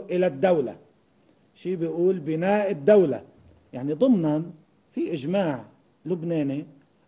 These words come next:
أنه لا يوجد لدينا دولة فعلية حقيقية،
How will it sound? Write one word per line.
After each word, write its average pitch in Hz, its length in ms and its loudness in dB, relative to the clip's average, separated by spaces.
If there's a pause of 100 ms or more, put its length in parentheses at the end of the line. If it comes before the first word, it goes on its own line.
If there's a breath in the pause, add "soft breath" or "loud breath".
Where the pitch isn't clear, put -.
أنه 208 260 -4
لا 247 120 0
يوجد 170 460 0
لدينا 156 580 -2
دولة 165 520 -2
فعلية 135 540 -4
حقيقية، 107 600 -14